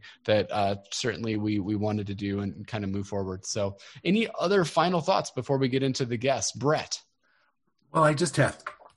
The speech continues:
Speaker 2: excuse me, I have one shout out experience. Um, this was a little bit of, uh, um, uh,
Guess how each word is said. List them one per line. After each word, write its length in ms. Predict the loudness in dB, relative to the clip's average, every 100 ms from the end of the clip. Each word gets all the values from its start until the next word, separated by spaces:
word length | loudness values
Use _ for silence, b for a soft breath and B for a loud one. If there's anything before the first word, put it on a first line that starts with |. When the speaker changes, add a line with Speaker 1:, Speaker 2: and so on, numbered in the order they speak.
| -4
Speaker 2:
excuse 360 | -2 0 2 2
me, 100 | 4
I 140 | 6
have 200 | 6 6
one 520 | 6 8 8 8 2 0
shout 360 | 6 8 8
out 320 | 8 4 4
experience. 840 | 0 -2 2 4 4 0 -4 -6 -2
Um, 200 | 2 4
this 200 | 6 6
was 200 | 8 8
a 40 | 10
little 200 | 10 10
bit 240 | 6 4
of, 200 | 2 4
uh, 180 | 2 4
um, 380 | 6 6 4 -2
uh, 340 | -2 -2 -2